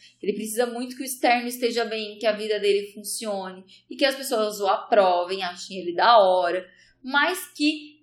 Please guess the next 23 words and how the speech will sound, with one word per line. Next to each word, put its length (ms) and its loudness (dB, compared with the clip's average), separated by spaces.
isso 240 -6
também 380 0
é 20 -6
difícil 420 -10
pra 200 2
ele. 440 0
Então 280 -4
tudo 220 6
fica 300 4
nesse 320 -2
jogo 380 4
de 120 -4
bom 300 0
e 100 -8
ruim, 420 -12
de 120 -16
certo 460 -2
e 80 -4
errado, 520 -2
de 100 -2
aprovado 680 2
e 60 -6
reprovado 800 -4